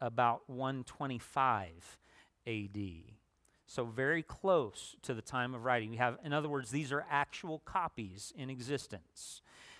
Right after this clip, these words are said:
uh, that date that close to the time of the writing. There are numbers of, <clears throat> uh, manuscripts. Uh, let me back up a little bit. That's dealing with the time span. That is the distance,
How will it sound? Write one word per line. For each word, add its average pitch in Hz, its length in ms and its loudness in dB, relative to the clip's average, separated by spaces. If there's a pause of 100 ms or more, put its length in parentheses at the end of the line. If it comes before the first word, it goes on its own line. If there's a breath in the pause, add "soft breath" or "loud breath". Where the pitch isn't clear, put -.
(120 loud breath)
uh, 107 180 2 (160)
that 123 320 -4
date 135 420 2 (140)
that 131 300 2
close 135 320 2
to - 100 -12
the 113 80 -6
time 120 320 0
of 107 100 -8
the 117 80 -8
writing. 104 400 0 (480 loud breath)
There 156 160 8
are 147 40 4
numbers 156 540 4
of, 127 540 2 (280)
<clears throat> - 800 -12
uh, 120 300 2 (260)
manuscripts. 156 920 0 (520 loud breath)
Uh, 120 280 4 (220)
let 147 160 -2
me 147 80 0
back 131 280 8
up 139 160 4
a - 20 -2
little 120 200 0
bit. 110 280 0
That's 147 260 6
dealing 165 360 6
with 147 180 2
the - 60 -2
time 156 420 2
span. 98 520 0
That 127 180 6
is 123 180 2
the 120 100 -2
distance, 139 680 0